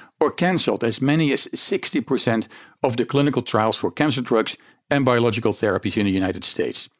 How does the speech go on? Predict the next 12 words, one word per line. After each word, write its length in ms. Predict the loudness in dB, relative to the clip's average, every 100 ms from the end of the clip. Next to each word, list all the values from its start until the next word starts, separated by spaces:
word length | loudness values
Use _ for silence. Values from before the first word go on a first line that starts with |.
| _ _ _ _
and 220 | 0 2
what 140 | 2 2
that 180 | 2 2
means 340 | 2 2 -2
for 220 | -2 0
the 80 | 0
development 520 | 0 2 2 2 0 0
of 180 | -2 0
new 300 | 0 0 2
drugs 400 | 0 0 -4 -10 -20 _ _
and 140 | -4
therapies, 560 | 0 2 2 -2 -10 -12